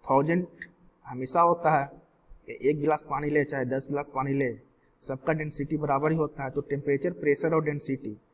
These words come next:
ये आपस में mass पे depend नहीं है, इसलिए intensive properties हुआ। हमको याद करने का तरीका है, intensive का मतलब independent of mass, आईएन intensive में, ion independent में। तो याद रखना है, independent of mass को intensive properties बोलते हैं,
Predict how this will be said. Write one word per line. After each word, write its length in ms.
ये 120
आपस 360
में 180
mass 320
पे 80
depend 320
नहीं 200
है, 100
इसलिए 460
intensive 480
properties 560
हुआ। 220
हमको 220
याद 240
करने 200
का 60
तरीका 340
है, 120
intensive 560
का 120
मतलब 520
independent 760
of 140
mass, 260
आईएन 360
intensive 520
में, 240
ion 440
independent 1000
में। 160
तो 420
याद 200
रखना 260
है, 140
independent 680
of 160
mass 160
को 140
intensive 420
properties 420
बोलते 320
हैं, 200